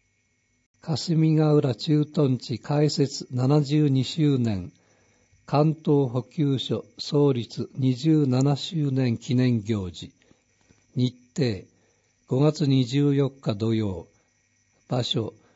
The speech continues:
陸上自衛隊霞ヶ浦駐屯地右もみ。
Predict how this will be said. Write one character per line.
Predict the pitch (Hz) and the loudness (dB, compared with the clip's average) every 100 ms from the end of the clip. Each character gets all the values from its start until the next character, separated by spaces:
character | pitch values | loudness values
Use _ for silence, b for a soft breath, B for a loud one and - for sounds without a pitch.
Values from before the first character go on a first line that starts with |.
| _ _ _ - | _ _ _ -4
陸 | 135 - 165 | -2 4 4
上 | 151 165 165 | 6 6 6
自 | 143 151 | 4 4
衛 | 156 156 | 8 8
隊 | 156 151 131 117 | 6 2 4 2
霞 | - 131 170 151 160 | 0 -2 2 6 8
ヶ | 160 156 | 8 6
浦 | 156 143 | 6 4
駐 | - 147 147 | 2 2 2
屯 | - 135 117 | 2 2 2
地 | - - 113 - - | -2 -8 -10 -10 -2
右 | 127 139 151 | 4 6 8
も | 143 131 | 8 6
み。 | 104 92 | 2 -4